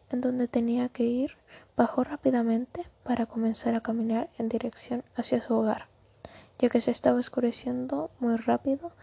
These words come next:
y no quería perder el tiempo. A mitad de camino,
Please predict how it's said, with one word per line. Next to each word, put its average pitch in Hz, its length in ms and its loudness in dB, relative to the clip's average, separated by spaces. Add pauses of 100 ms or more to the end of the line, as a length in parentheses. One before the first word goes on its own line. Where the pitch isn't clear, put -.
(200)
y 233 60 2
no 226 140 6
quería 226 320 4
perder 226 380 2
el 214 140 -4
tiempo. - 460 -4 (1040)
A 254 80 4
mitad 254 380 2
de 339 100 4
camino, 233 500 2